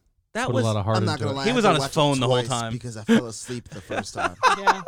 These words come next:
Speaker 1: <laughs> Oh, that's why you hate it so much.
Speaker 3: Well
Speaker 1: You had to watch it twice.
Speaker 2: Yeah.
Speaker 4: <laughs> Yeah.
Speaker 3: I didn't fall asleep. I got up and started my, my, uh, download on my Xbox Series X, then came back, caught the end, and then rewatched
Speaker 2: Gotcha.
Speaker 3: it again.
Speaker 2: Gotcha.
Speaker 3: <laughs> But in the
Speaker 2: All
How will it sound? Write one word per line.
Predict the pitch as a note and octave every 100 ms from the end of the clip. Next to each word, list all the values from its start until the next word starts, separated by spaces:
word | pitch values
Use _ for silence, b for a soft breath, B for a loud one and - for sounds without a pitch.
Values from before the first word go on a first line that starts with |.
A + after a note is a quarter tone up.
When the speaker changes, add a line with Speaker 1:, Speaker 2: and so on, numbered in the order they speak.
| -
Speaker 1:
<laughs> | G#3+ A#3+ A3 F#3+
Oh, | G#3 G3 D#3
that's | G#3+ F#3+
why | D3+
you | C3
hate | C#3+ C3
it |
so | -
much. | C#3
Speaker 3:
Well | -
Speaker 1:
You |
had | F3
to | D#3+
watch | D#3 E3
it | D3+
twice. | - G3+ D#4
Speaker 2:
Yeah. | - - G#2+ G#2
Speaker 4:
<laughs> | B3 -
Yeah. | A3+ _ -
Speaker 3:
I |
didn't | D3+ D3+
fall | C3 A#2
asleep. | - B2
I | A2+
got | A2+
up | A2 G#2+
and | F#2 F#2 _
started | - - A2 G2
my, | G2 F#2 _ _ _ -
my, | G2+ G2
uh, | F#2+ F#2 F2+ A#2+ D3+ _ _ -
download | G#2+ G#2 G2+
on | F#2+
my | F2+
Xbox | F2 - F2+ F2+
Series | - F2 D#2
X, | F2+ E2+ -
then | F#2+
came | F#2+ F#2
back, | F2 F2 F2
caught | - G2
the | E2 G2+
end, | F#2+ E2 _
and | D#2+
then | D#2
rewatched | E2 F#2
Speaker 2:
Gotcha. | B2 A2+ G#2+ -
Speaker 3:
it | G#2 -
again. | E2 D#2
Speaker 2:
Gotcha. | G#2+ A4 - A#4+
Speaker 3:
<laughs> | G#3 C#4+ A#4 - A#4+ -
But | -
in | G#2
the |
Speaker 2:
All | D#3